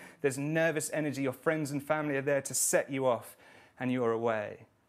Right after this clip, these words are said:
And then fast forward to the finish line, and it's even better than that. You've got crowds lining the streets, cheering on your name. They see your name on your vest, and they start shouting. They've never met you before. They'll never meet you again, but they're like, "Come on, Bob.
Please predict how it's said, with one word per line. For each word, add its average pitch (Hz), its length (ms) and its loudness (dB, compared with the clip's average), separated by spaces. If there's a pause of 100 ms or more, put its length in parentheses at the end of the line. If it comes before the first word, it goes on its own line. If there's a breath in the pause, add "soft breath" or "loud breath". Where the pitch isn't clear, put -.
(460 soft breath)
And 143 80 2
then 143 80 0
fast 165 320 0
forward 165 220 2
to 151 80 -4
the 131 80 2
finish 185 400 -2
line, 123 360 -2
and 135 120 -4
it's 117 120 -4
even 131 220 0
better 135 220 0
than 127 100 -2
that. 110 180 -6
You've 120 120 -4
got - 180 0
crowds 143 500 0
lining 156 680 0
the 147 60 -2
streets, - 480 -2
cheering 180 520 0
on 160 100 0
your 151 140 2
name. 151 240 0
They 143 100 2
see 190 280 -2
your 185 180 2
name 170 320 0
on 151 100 0
your 147 160 2
vest, 147 380 -2
and 131 120 0
they 139 80 0
start 151 480 0 (300 loud breath)
shouting. 214 680 0
They've 160 140 0
never 196 320 2
met 185 140 0
you 180 60 -4
before. 170 280 0
They'll 160 120 4
never 175 300 0
meet 180 180 -2
you 147 120 0
again, 170 240 0
but 165 60 0
they're 165 100 0
like, 175 280 0
"Come 240 300 0
on, 226 440 2
Bob. 220 440 6